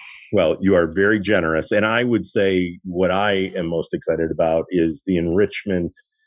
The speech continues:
uh, and the opportunity it presents me to just dive deeper into something that I've scratched the surface of, I've come to appreciate,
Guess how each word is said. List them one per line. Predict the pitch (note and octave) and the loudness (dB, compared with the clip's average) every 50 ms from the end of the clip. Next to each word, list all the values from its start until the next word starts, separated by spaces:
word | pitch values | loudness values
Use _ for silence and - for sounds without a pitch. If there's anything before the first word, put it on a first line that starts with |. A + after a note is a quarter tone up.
| _ _ _ _ - | _ _ _ _ -6
uh, | D#2+ D#2+ D#2 D2+ D2+ D#2 D2+ D2 - | -4 -2 0 0 0 0 -2 -2 -2
and | - G#2 F#2 | -2 0 0
the | F2+ F2 F#2 | 0 0 0
opportunity | F#2 F#2 - F2+ E2 - G2+ F#2 F2 E2 | 0 -2 -2 -4 -4 -2 -2 0 2 2
it | D#2+ - | 0 0
presents | - - G2 E2 - F#2 F2 E2 D2+ - - | 0 -2 -4 -2 -2 -2 -2 -2 -4 -6 -4
me | E2+ F2+ F#2 F2+ E2+ D#2+ D2+ D2 D2+ C#2+ C#2 - | -2 0 2 2 2 0 0 -2 -4 -6 -6 -6
to | - F2 D2+ | -4 -6 -4
just | - - - A#2 A#2+ G#2+ F#2 E2 C#2 - - - - - | -6 -6 -4 -2 -2 0 -2 -2 -4 -6 -10 -12 -8 -4
dive | F#2+ F2 F2 E2+ E2 C#2+ C2+ C2 | -2 -2 0 -2 -2 -4 -4 -4
deeper | D#2 E2 D#2+ - - E2+ D2+ D2+ D2 | -4 -4 -4 -2 -2 -2 0 0 -2
into | - E2+ E2 D#2+ D#2 | -2 -2 -2 -2 -2
something | - - F2+ E2 - G2 F2+ F2 F2 F2 F2 D#2+ | -2 -2 -4 -2 -2 -2 -2 0 0 -2 -2 0
that | D#2 E2+ D#2+ D#2 D#2 D#2 - - _ _ _ - - - _ _ - - | 0 0 2 2 0 -2 -4 -6 _ _ _ -20 -20 -20 _ _ -6 -4
I've | F2+ E2+ D2 C#2+ | -4 -4 -4 -6
scratched | - - - - A2 F#2+ F2+ - - - | -10 -12 -4 0 0 0 0 0 -4 -4
the | F#2+ - | -4 -2
surface | - A#2 A2 - A#2+ G#2+ - - | 0 -2 0 0 0 -2 0 2
of, | A2 G#2+ G#2 G#2+ F#2+ | 2 2 2 2 2
I've | E2+ D2 - - - | 0 -2 -4 -6 -6
come | G2+ F#2 F2+ E2 | -4 -4 -2 0
to | D#2+ D2+ C#2+ | 0 0 0
appreciate, | C#2 - - G#2 G2+ F2+ - - - G2 F#2+ F#2+ F#2 F2+ F2 | -2 -4 -4 -2 -2 -2 -2 -2 0 2 4 4 4 2 0